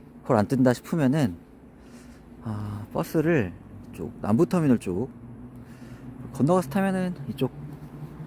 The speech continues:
예, N 육십일 번이랑 N 칠십오 번 다녀요.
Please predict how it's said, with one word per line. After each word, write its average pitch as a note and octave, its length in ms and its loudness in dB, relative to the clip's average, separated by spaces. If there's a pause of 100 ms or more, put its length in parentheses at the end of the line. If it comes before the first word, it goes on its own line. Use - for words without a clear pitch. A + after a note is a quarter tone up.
(520)
예, G2 320 -2
N A2 160 6
육십일 C#3 320 4
번이랑 D#3+ 640 2
N A2+ 120 2
칠십오 F3+ 340 0
번 B2+ 320 4
다녀요. A2 540 0